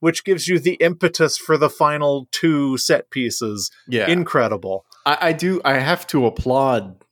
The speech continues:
Speaker 2: the movie because it starts out, it starts out with the central conflict, although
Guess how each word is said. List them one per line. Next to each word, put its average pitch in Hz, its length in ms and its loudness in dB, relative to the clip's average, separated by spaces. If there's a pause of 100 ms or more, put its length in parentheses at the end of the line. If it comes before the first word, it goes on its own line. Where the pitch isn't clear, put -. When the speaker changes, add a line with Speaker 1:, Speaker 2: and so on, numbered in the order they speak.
Speaker 2:
the 117 120 -2
movie 101 420 -4
because 123 360 0
it 156 140 0
starts 202 420 0
out, 156 380 2 (1500)
it 170 160 -2
starts - 380 0
out 208 160 4
with 147 140 2
the 135 80 6
central 143 480 0
conflict, 175 640 0 (100)
although 147 260 4